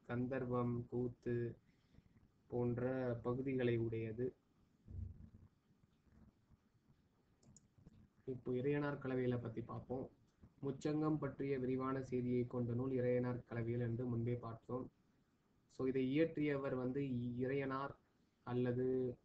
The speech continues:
ஆலவாய் உடையார் அல்லது சிவன் என்று கூறுவார்கள். இதில் இரண்டு இயல்கள் உண்டு.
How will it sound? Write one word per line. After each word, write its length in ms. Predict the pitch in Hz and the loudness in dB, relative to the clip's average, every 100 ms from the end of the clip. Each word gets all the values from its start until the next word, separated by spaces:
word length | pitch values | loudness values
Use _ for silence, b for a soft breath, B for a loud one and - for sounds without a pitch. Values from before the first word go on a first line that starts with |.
| _ - _ _ - | _ -20 _ _ -6
ஆலவாய் 580 | 120 131 139 135 135 135 | 0 2 0 -2 -2 0
உடையார் 580 | 127 123 123 120 123 120 | 2 4 4 4 0 -2
அல்லது 340 | 120 117 120 | -2 0 -2
சிவன் 340 | 120 123 127 | 0 -2 0
என்று 400 | 123 117 123 120 - | 0 0 0 0 0
கூறுவார்கள். 600 | 120 113 113 110 117 123 - _ _ _ _ _ _ - - _ _ _ _ _ | -2 -2 -4 -6 -4 -4 -6 _ _ _ _ _ _ -20 -20 _ _ _ _ _
இதில் 480 | 131 131 139 135 127 | -4 -2 0 0 0
இரண்டு 360 | 135 151 147 | 2 2 2
இயல்கள் 360 | 139 139 143 139 | 2 2 2 0
உண்டு. 480 | 127 117 123 127 | 0 0 0 -4